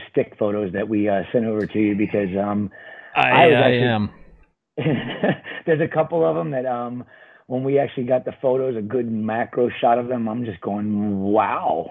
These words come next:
Speaker 1: Um, I actually am speechless
Speaker 2: I'm
Speaker 1: with that
Speaker 2: start-, I'm
Speaker 1: piece of
Speaker 2: starting the
Speaker 1: coral. <laughs>
Speaker 2: slideshow right now, dude. It's just, like, s-, spectacular, you know, and
Speaker 1: It
Speaker 2: I, I think you're watching in the other, uh, on your side there on YouTube.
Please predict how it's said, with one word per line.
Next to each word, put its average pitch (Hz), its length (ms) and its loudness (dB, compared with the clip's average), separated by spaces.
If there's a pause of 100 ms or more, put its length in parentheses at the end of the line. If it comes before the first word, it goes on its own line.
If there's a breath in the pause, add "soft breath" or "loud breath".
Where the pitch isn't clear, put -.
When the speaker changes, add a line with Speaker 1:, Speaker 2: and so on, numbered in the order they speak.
Speaker 1:
Um, 110 320 2
I 87 220 -2
actually 120 340 0
am 107 240 0
speechless - 320 0
Speaker 2:
I'm 131 100 4
Speaker 1:
with 135 80 0
that 147 60 0
Speaker 2:
start-, 151 320 4
I'm 120 80 6
Speaker 1:
piece 135 100 0
of 123 40 4
Speaker 2:
starting 170 240 6
the 156 100 4
Speaker 1:
coral. 147 300 4
<laughs> - 0 -
Speaker 2:
slideshow 127 300 2
right 123 220 4
now, 117 240 4
dude. 104 360 0
It's - 180 -4
just, 104 180 -8
like, 104 320 0
s-, 104 320 -12
spectacular, 113 920 -2 (360)
you 104 80 -6
know, 104 240 -2
and 104 180 -2
Speaker 1:
It 143 160 2
Speaker 2:
I, 127 260 -2
I - 20 2
think 170 220 2
you're 151 100 6
watching 151 340 2
in 123 100 2
the 123 80 4
other, 117 300 2
uh, 110 180 2 (140)
on 123 100 -4
your 120 120 0
side 113 340 0
there 113 220 0
on 104 80 0
YouTube. 110 480 0